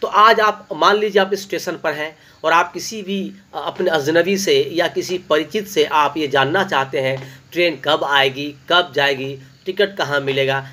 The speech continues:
इस बारे में। तो आप पहले पूछते हैं कि ट्रेन कब आएगी, "When does the train come?"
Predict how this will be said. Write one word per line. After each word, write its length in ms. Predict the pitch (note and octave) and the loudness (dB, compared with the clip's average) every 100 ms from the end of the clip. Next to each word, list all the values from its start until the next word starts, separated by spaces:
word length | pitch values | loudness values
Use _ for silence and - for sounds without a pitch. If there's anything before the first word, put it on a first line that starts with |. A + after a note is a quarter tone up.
| - | -16
इस 100 | - | -12
बारे 260 | C3+ G#2 G2 | -10 -10 -12
में। 140 | F#2 - - - | -16 -20 -20 -2
तो 60 | A3+ | 2
आप 160 | A3 | 2
पहले 260 | A3+ A3 B3 | 4 2 0
पूछते 440 | - G3 G3+ G3+ | -2 -2 0 0
हैं 300 | A3 G3 C#3+ - _ | 2 0 -2 -8 _
कि 80 | - | -4
ट्रेन 320 | G3 G#3 G#3+ | 0 4 4
कब 240 | G#3 F3 C#3+ | 4 -2 -2
आएगी, 360 | A2+ G2+ F#2+ - - - - - C3+ | -4 -8 -14 -20 -20 -20 -20 -12 0
"When 180 | A3 | 2
does 220 | A#3+ A3 E3+ - _ F3 | 4 4 2 -4 _ -4
the 60 | F3+ | 0
train 240 | F#3 F#3 E3 C3 C3 - - | 2 2 2 -4 -16 -10 -2
come?" 120 | C#3+ | -2